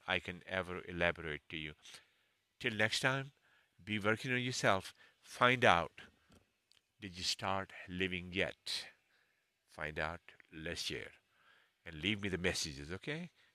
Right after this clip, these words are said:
You can leave me the voice message. I would like to include your messages into my podcasts so we can be this universal family.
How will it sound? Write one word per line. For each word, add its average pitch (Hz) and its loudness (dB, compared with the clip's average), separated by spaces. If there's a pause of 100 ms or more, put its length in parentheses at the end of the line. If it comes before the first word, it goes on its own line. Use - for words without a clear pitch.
(140)
You 85 -20
can 85 -12
leave 87 -2
me 98 -8
the 101 -4
voice 127 -4
message. 80 -6
I 87 -4
would 85 -8
like 85 -2
to 90 -10
include 101 -6 (400)
your 85 -8
messages 90 -2
into 82 -8
my 82 -6
podcasts - -8 (640)
so - -12
we 87 -10
can 87 -4
be 90 0
this 85 -4
universal 92 -4
family. 71 -4